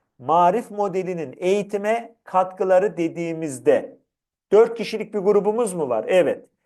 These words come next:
İki iki ayrıldık mı? Yani kalkıp dördümüz çalışmak yerine siz bir iki kişi çalışın, biz iki kişi çalışalım.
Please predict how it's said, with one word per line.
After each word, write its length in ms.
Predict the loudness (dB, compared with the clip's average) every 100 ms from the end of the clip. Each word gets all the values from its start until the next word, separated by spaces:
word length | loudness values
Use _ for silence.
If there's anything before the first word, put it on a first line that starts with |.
| _ -14
İki 300 | -14 -4 -2
iki 220 | 0 2
ayrıldık 580 | 4 4 4 0 -2 -8
mı? 160 | -10 0
Yani 280 | 0 0 0
kalkıp 440 | 2 2 0 2
dördümüz 560 | 6 6 6 -2 -4 -8 _ -20 _ _
çalışmak 640 | -2 -2 -2 0 -2 0
yerine 440 | -4 -2 -4 -6 _ _ _
siz 320 | -8 -4 0
bir 80 | 2 2 -2 -12
iki 260 | -10 -8 -8
kişi 320 | -4 -6 0
çalışın, 600 | 2 2 0 -2 -4 _ _ -4
biz 140 | 0 0
iki 240 | -2 -4
kişi 280 | -6 -10 -2
çalışalım. 760 | 0 0 2 4 6 4 2